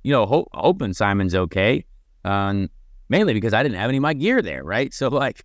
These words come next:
I, I was, I was trying to call my mother. My mother was already on, I, I called her while I was still on the way to the track, and I said, "I need you to go get my stuff, and I need you to get my seat."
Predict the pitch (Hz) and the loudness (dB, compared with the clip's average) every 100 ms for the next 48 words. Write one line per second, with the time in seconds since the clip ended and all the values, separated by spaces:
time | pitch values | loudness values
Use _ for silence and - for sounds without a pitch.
0 | - 143 151 139 - _ - - 131 160 | -2 0 0 -4 -10 _ -20 -4 2 2
1 | 160 123 - 143 147 - 165 170 156 147 | 0 -4 -2 0 0 0 0 2 0 0
2 | 147 123 101 101 139 147 156 139 117 113 | 0 0 -2 0 0 2 2 2 -2 0
3 | 131 143 143 127 - 123 135 127 107 120 | 0 0 -2 -4 -2 0 0 0 -2 -2
4 | 123 123 - - 95 98 101 - 139 151 | -4 -4 -8 -4 -2 0 -2 0 0 2
5 | 135 135 120 120 110 104 - - 131 131 | 0 0 2 2 0 -2 -8 -6 -2 0
6 | 113 117 110 107 110 107 - 92 90 - | 0 2 2 2 2 0 -4 -8 -8 0
7 | 120 101 90 - - - - - _ - | 2 4 0 -4 -20 -20 -20 -20 _ -6
8 | 107 107 98 117 101 - 95 98 120 117 | 0 0 2 0 -2 -8 -4 0 0 0
9 | 113 107 101 95 85 85 - 50 - - | 0 2 2 0 -2 -4 -8 -8 -14 -20
10 | - - - 87 82 107 113 110 98 95 | -20 -20 -8 -2 0 2 2 2 2 2
11 | - 85 - - 78 | 0 -2 -2 -4 -4